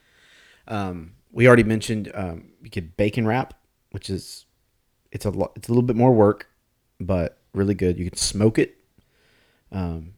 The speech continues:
you would smoke it just like you would normal smoked meats, um, low and slow on, uh, whatever wood you prefer. What's your,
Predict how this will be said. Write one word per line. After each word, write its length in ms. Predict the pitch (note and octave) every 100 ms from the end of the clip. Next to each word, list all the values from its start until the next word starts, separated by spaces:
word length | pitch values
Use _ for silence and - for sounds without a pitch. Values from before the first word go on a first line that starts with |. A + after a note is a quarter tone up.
| _
you 140 | -
would 120 | G2+
smoke 320 | - A#2 G#2 G#2+
it 40 |
just 200 | G#2 G2+
like 180 | G#2 -
you 80 | G2+
would 160 | G2+
normal 280 | F#2+ G2 G2+
smoked 360 | - G#2 A2 -
meats, 520 | F#2 F#2+ - - - - _ _ -
um, 460 | F#2 E2+ D#2+ D#2+ - _ _ _ _
low 280 | - F#2+ G2+
and 120 | A2
slow 420 | A2 - F2+ F2+ F2+ - _ _ _ _ _ _
on, 320 | F#2 F2 E2+ E2
uh, 200 | E2 E2+ A2+ _ _ _
whatever 300 | - G2 F#2+
wood 280 | F#2+ G2 F#2+
you 80 | F#2
prefer. 440 | G2+ F#2+ F2 F2 - _ _ _
What's 200 | - D3+
your, 180 | D3 F#2+